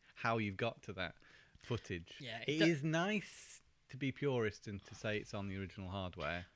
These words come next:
Speaker 2: It does annoy me when I see people record stuff through emulation and they use those weird, like, smoothing texture things.
Speaker 1: Yeah, yeah, that, that's not good.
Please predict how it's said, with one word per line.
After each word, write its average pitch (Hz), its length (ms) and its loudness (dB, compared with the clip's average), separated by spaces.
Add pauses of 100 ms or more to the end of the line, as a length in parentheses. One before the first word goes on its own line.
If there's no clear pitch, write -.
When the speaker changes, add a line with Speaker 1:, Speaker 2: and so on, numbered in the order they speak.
(500)
Speaker 2:
It - 200 -4
does 170 240 6
annoy 151 400 4
me 127 240 4
when 127 180 2
I 127 80 2
see 127 580 2
people 131 440 -2
record 127 520 0
stuff - 320 0
through - 260 -2
emulation 113 580 0
and 113 100 -2
they 117 60 -2
use 117 400 0
those 127 240 -2
weird, 127 480 0
like, 117 200 -2
smoothing 135 540 2
texture 160 480 0
things. 180 240 4
Speaker 1:
Yeah, 123 240 8
yeah, 107 240 8
that, 117 240 6
that's 113 320 2
not 87 240 -4
good. 85 300 -4